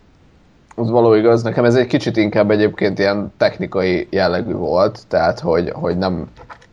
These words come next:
de igazad van, tehát egyébként tényleg, tényleg, ö, aláírja, vagy, vagy, vagy, ö, erősíti ezt a gondolatot, mondom, nekem ez, ez,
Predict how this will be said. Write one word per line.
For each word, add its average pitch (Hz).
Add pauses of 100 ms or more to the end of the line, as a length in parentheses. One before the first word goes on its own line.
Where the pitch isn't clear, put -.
(360)
de 117 (240)
igazad 110
van, 107
tehát 101
egyébként 95
tényleg, 95
tényleg, 98
ö, 92 (280)
aláírja, 101
vagy, 98
vagy, 92
vagy, 90
ö, 95 (720)
erősíti 98
ezt 95
a 92
gondolatot, 101
mondom, 107
nekem 101
ez, 104
ez, 101